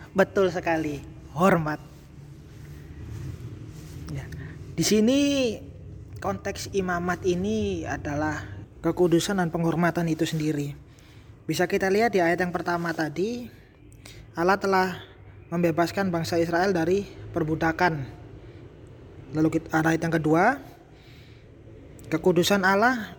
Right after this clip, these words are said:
adalah sifat dalam diri Allah yang merupakan kebali-, kebalikan dari ketidaksempurnaan. Lalu yang ketiga,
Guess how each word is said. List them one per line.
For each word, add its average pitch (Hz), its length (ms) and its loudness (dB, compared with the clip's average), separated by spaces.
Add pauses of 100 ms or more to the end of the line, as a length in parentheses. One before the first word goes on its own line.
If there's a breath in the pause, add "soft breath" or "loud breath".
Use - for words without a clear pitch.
adalah 180 160 2
sifat 269 480 0
dalam 208 240 2
diri 202 240 4
Allah 208 240 2
yang 226 80 -2
merupakan 214 320 -2
kebali-, 175 880 0
kebalikan 196 640 4 (800 loud breath)
dari 175 320 2
ketidaksempurnaan. 165 1400 0 (640 loud breath)
Lalu 156 240 2
yang 156 160 0
ketiga, 170 560 0